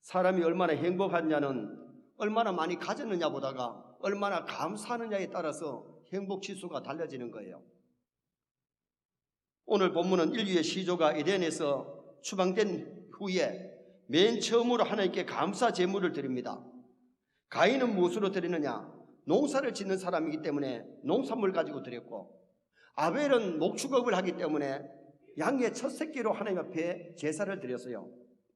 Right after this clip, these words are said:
그런데 하나님이 가인의 제사는 받지 아니하시고 아벨과 그 제사를 받으신 거예요.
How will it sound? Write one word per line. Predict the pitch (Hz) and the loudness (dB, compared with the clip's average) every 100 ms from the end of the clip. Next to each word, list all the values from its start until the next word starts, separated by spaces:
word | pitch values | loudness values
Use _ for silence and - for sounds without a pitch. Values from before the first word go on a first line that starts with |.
| _ _ _ _ _ _ - | _ _ _ _ _ _ 6
그런데 | 311 294 | 8 8
하나님이 | 285 302 269 247 | 4 2 2 0
가인의 | - 190 320 302 | 4 4 6 4
제사는 | 226 214 220 190 | 4 4 2 2
받지 | 214 - 180 | 2 4 2
아니하시고 | 165 165 - 196 208 151 - - | 4 2 0 -2 0 -2 -6 -4
아벨과 | 170 175 359 339 269 - | -2 2 2 2 2 0
그 | 220 | -2
제사를 | 160 165 214 196 - | 0 2 2 0 -2
받으신 | 185 190 151 | -4 -4 -6
거예요. | 127 110 101 | -6 -6 -8